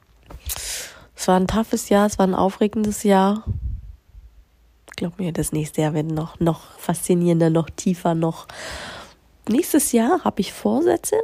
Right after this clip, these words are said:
um ehrlich zu sein, ähm, hab ich mir selbst wirklich mal wieder was vorgenommen,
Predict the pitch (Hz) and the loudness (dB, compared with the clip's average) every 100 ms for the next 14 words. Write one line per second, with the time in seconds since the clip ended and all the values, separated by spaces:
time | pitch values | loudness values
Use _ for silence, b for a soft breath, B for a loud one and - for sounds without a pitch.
0 | 494 226 - 220 226 - 214 - 190 190 | -2 -2 2 4 2 -2 -6 0 2 2
1 | 196 196 - 185 180 175 165 165 - 226 | -2 -6 -4 -2 -2 -4 -6 -6 -4 -4
2 | - - - - 208 214 226 208 214 - | -6 -12 -12 -4 0 2 4 4 2 0
3 | 214 220 247 240 214 202 190 190 - 202 | -2 0 -2 0 2 2 0 -2 0 0
4 | 202 226 254 285 320 | 0 0 0 -2 -2